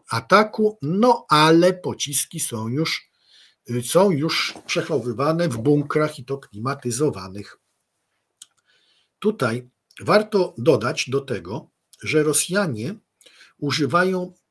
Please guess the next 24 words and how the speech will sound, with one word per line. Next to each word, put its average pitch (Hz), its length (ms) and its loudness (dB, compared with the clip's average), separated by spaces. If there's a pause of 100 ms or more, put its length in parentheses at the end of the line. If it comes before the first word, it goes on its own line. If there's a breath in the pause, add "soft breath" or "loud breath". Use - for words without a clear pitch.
pocisków - 600 0
przeciwlotniczych 156 1040 -4
i 143 40 -8
przeciwokrętowych 139 1300 -4 (140)
jako 147 320 -2
pociski 156 520 -4
ziemia-ziemia. 127 680 -2 (1000 soft breath)
I 190 320 2
za 131 220 2
granicą, 165 760 0
mm, 131 300 -4
Estonii 151 540 2
znajduje 160 520 0
się 151 380 0
wiele 135 500 6
takich 139 680 -4
baz, 151 300 0
w - 120 -12
których 156 260 -2
znajdują 147 560 -2
się 139 320 -4 (680 loud breath)
baterie, 156 640 4
na 131 100 -2
przykład, 165 480 -2